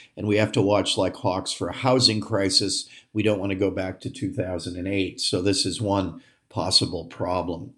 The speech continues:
looming ahead. And then we have the fact that the government itself, Social Security, Medicare, Medicaid,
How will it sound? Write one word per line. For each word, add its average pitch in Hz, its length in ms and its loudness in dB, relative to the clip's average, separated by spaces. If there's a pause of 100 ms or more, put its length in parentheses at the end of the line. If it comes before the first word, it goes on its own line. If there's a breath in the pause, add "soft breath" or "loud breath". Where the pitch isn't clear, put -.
looming 87 440 -4
ahead. 90 460 0 (500 loud breath)
And 135 160 10
then 147 200 10
we 139 140 10
have 135 180 6
the 127 80 6
fact 127 300 4
that 123 100 0
the 127 60 4
government 123 500 4
itself, 120 480 2
Social 117 340 -2
Security, 113 560 -2
Medicare, 107 480 -4
Medicaid, 95 600 -6